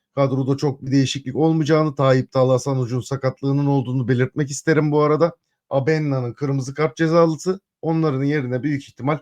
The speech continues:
orada Semih Güler oynayacaktır. Geçen sene Adana Demirspor'la izlemiştik sezon sonuna doğru. Antep'e gelmişti. Ee, performansları iyiydi geçen sene. Ee, o kadrodaki yerini alacaktır.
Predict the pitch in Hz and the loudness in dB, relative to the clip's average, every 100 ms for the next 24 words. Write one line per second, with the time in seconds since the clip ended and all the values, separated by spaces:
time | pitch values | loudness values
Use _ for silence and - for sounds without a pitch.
0 | _ _ _ 151 135 160 160 - 139 139 | _ _ _ -2 2 2 2 -2 -2 0
1 | 151 - 147 156 147 127 120 113 113 156 | -2 -2 2 4 4 2 2 -2 -4 -6
2 | 143 127 135 123 131 117 123 127 127 123 | -4 -4 -4 -4 -4 -4 -2 -2 -2 -4
3 | 127 - - 123 117 104 _ _ _ 135 | -6 -8 -6 -4 -2 -4 _ _ _ -6
4 | 135 139 139 135 139 135 123 127 - 117 | -4 -2 -2 -2 -8 -6 -2 -2 -2 -6
5 | 117 110 110 104 95 _ _ _ - 156 | -4 -2 0 0 -4 _ _ _ -2 -2
6 | 151 160 156 156 156 147 - 160 - _ | 0 2 4 4 2 -2 -4 -6 -6 _
7 | _ _ - 135 131 131 131 127 147 143 | _ _ -2 0 2 2 0 0 2 2
8 | 139 139 135 123 - 110 101 151 160 156 | 2 2 2 0 -2 -2 -2 -2 -2 0
9 | 156 151 160 143 160 160 - _ _ _ | 0 0 0 0 0 0 -4 _ _ _
10 | - 160 160 135 170 180 147 139 147 165 | 2 4 4 4 2 2 2 0 -2 2
11 | 165 147 160 156 147 170 - 165 - | 2 4 2 2 2 0 0 -6 -6